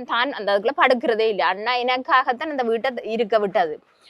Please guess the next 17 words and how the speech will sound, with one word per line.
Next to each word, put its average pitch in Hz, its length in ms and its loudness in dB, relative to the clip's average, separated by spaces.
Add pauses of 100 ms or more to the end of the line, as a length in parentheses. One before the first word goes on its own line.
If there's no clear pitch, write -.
அப்ப 220 120 2
அந்த 302 220 2
திறப்பை 370 380 4
கொண்டு 247 280 2
போய் 494 200 0
எங்கேயோ 415 240 0
துளைச்சு 269 380 0
போட்டா. 180 320 0 (540)
அப்ப 226 200 0
துளைச்சு 415 460 4
போட்டு 254 420 6
அவன்ட 427 460 2
மன 262 200 2 (360)
இது 214 200 4
அழுத்தம் 226 460 2
என்னன்னு 196 260 -4
சொன்னா 202 260 -4